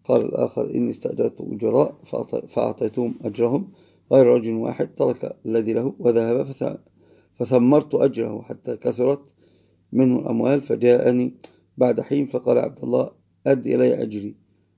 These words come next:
فقلت له: 'كل ما ترى من أجلك أو من أجلك من الإبل والغنم والبقر.'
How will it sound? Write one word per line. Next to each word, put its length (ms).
فقلت 380
له: 200
'كل 260
ما 160
ترى 280
من 200
أجلك 460
أو 100
من 160
أجلك 460
من 120
الإبل 360
والغنم 440
والبقر.' 480